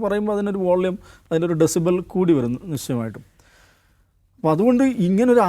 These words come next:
ആരോപണം ഉന്നയിക്കാൻ ഞങ്ങൾക്ക് പോറ്റിയുമായിട്ട് ഞങ്ങൾക്കല്ല ബന്ധം, അല്ലെങ്കിൽ ഞങ്ങൾക്ക് മാത്രമല്ല ബന്ധം, ഞങ്ങളെക്കാൾ ബന്ധം ഇവന്മാർക്കാണ് എന്ന ആരോപണം ഉന്നയിക്കാൻ നിശ്ചയമായിട്ടും സി പി എമ്മിന് സാധിക്കും,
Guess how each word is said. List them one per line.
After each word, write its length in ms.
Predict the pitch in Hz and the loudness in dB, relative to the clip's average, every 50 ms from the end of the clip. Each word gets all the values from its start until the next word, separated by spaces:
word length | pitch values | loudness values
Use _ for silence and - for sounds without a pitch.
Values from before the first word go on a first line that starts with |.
| 175 | 2
ആരോപണം 400 | 185 208 214 233 240 240 240 233 214 185 | 2 4 6 6 6 6 4 2 2 2
ഉന്നയിക്കാൻ 440 | 175 175 165 143 120 135 120 107 107 - - _ - _ _ _ _ _ _ _ _ _ _ - | 2 2 2 2 0 -2 -4 -4 -6 -12 -18 _ -20 _ _ _ _ _ _ _ _ _ _ -6
ഞങ്ങൾക്ക് 560 | 165 143 139 135 139 151 160 165 165 165 - 175 | -4 -2 0 0 0 0 0 0 -2 -4 -6 -2
പോറ്റിയുമായിട്ട് 720 | 151 143 151 143 156 196 185 175 170 160 151 147 135 151 180 185 175 143 | 0 0 0 0 0 -2 -2 0 0 0 -2 -2 -2 -2 -4 -2 -2 -2
ഞങ്ങൾക്കല്ല 580 | 131 127 139 156 170 170 165 - 180 170 165 170 | 0 0 0 0 0 0 0 2 2 2 4 4
ബന്ധം, 340 | 156 131 127 123 120 135 151 220 247 | 2 2 0 0 0 -2 -2 -4 -4
അല്ലെങ്കിൽ 240 | 156 131 131 139 143 131 | -4 -4 -4 -2 -4 -4
ഞങ്ങൾക്ക് 320 | 120 123 139 156 160 165 151 135 127 | -4 -2 -2 -2 -2 -2 -2 -2 -2
മാത്രമല്ല 520 | 139 151 - - 202 190 185 175 156 147 | -2 -2 -2 -2 -2 -2 0 0 0 2
ബന്ധം, 340 | 135 127 120 120 143 190 160 | 0 0 -2 -2 -4 -4 -4
ഞങ്ങളെക്കാൾ 680 | 131 123 123 139 151 156 165 185 190 185 - 214 220 214 | -4 -2 -2 -2 0 2 2 2 2 0 0 0 0 0
ബന്ധം 320 | 180 175 170 170 180 196 214 | 0 0 0 0 -2 -2 -2
ഇവന്മാർക്കാണ് 760 | 185 139 143 147 151 156 151 143 127 117 - 123 117 117 113 110 117 - 156 135 | 0 0 0 0 0 0 -2 -2 -2 -4 -4 -6 -6 -6 -8 -10 -12 -10 -8 -8
എന്ന 140 | 135 147 165 180 165 151 | -8 -6 -6 -6 -4 -4
ആരോപണം 400 | 156 156 170 190 196 190 208 214 208 190 | -4 -4 -4 -4 -4 -4 -6 -6 -6 -6
ഉന്നയിക്കാൻ 400 | 170 165 165 160 156 165 190 196 208 | -6 -6 -6 -8 -8 -6 -6 -6 -4
നിശ്ചയമായിട്ടും 640 | 175 - - - 185 170 170 160 151 156 165 196 196 | -6 -6 -6 -4 -4 -4 -4 -4 -6 -8 -8 -10 -8
സി 160 | - - 139 | -6 -6 -6
പി 160 | 139 - 151 | -4 -4 -6
എമ്മിന് 160 | 151 147 147 | -6 -6 -6
സാധിക്കും, 580 | 135 - 139 131 127 139 - 160 151 180 208 | -8 -8 -8 -6 -6 -6 -6 -6 -6 -6 -8